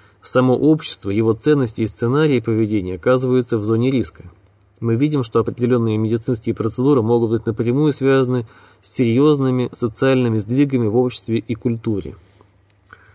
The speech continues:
Ну и, наконец, Евгеника, так называемая генетическая селекция человеческого рода. Открывшаяся возможность предимплантационной диагностики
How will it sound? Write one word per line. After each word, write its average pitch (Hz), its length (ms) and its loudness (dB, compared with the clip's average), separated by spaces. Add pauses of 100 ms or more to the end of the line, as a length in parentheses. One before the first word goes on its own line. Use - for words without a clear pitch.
(360)
Ну 139 80 0
и, 147 60 4
наконец, 160 400 0
Евгеника, 151 640 0 (460)
так 117 160 -4
называемая 123 480 2
генетическая 127 680 -2
селекция 139 460 -2
человеческого 117 640 0
рода. 107 300 0 (960)
Открывшаяся 123 840 0
возможность 120 680 2
предимплантационной 123 1300 0
диагностики 117 800 0